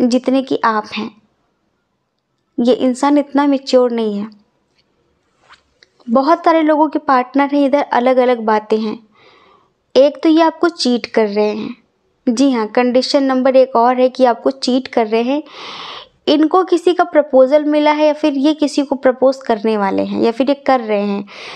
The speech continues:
किसी और से बातचीत कर रहे हैं और ये वो नहीं चाहते कि आपको पता चले। या फिर हमें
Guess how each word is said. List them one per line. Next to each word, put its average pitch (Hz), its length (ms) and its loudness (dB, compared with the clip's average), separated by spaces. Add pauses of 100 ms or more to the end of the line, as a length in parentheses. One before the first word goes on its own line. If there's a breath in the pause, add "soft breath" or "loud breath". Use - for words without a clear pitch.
(140 loud breath)
किसी 320 260 0
और 330 180 4
से 330 160 -2
बातचीत 262 520 0
कर 285 260 0
रहे 254 180 0
हैं 285 100 0
और 254 240 0
ये 262 160 0
वो 294 500 0
नहीं 262 200 0
चाहते 269 360 -2
कि 247 120 0
आपको 233 260 0
पता 220 280 -4
चले। 202 460 -6 (640 loud breath)
या 247 80 4
फिर 294 180 0
हमें 285 280 0